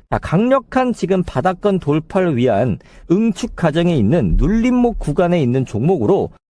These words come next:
이천이십 년 당시 이십오 배가 상승했던 이 박셀 바이오의 상승 초입 구간과 비슷한 종목이라 보시면 돼요. 박셀 바이오에 대해서 상승시켰던 세력들,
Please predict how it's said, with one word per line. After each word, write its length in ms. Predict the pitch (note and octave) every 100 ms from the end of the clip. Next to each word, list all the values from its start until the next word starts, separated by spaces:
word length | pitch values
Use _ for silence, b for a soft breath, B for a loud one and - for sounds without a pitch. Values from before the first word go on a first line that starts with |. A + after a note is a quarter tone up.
| _ _
이천이십 760 | D3+ F#3 - - A#3 D#3+ D3+ A3
년 240 | A3 A3
당시 460 | F3+ C3+ F3+ F3 C#3+
이십오 680 | - F3+ F#3 G#3+ - D3
배가 300 | E3+ G3 F3+
상승했던 760 | F3+ A3 G#3 G#3+ C3 - D#3 D#3+
이 160 | C3 D3+
박셀 640 | - A#2 - - A3 G#3+
바이오의 760 | F3+ A#2+ B2+ D#3 F3 B2+ G#2+ F#2+
상승 580 | - A#3 A#3+ - A#3 A3
초입 440 | - C#4+ C#4 -
구간과 560 | - C#3+ D3+ C#3+ D#3+ D#3+
비슷한 600 | - D3+ - - G#3+ G#3
종목이라 540 | F3+ B2+ D#3+ G3 F3+ E3
보시면 420 | B2 A#2 B2 G#2+
돼요. 240 | F#2+ E2 - B B B -
박셀 480 | F#3 - - A#3+ A3
바이오에 560 | E3+ E3+ F3+ F#3 F#3
대해서 340 | E3+ D3+ C#3 E3+
상승시켰던 920 | G#3 G3+ F#3 G3+ - G3 D#3+ F3+ E3+
세력들, 580 | - A3+ A3 - -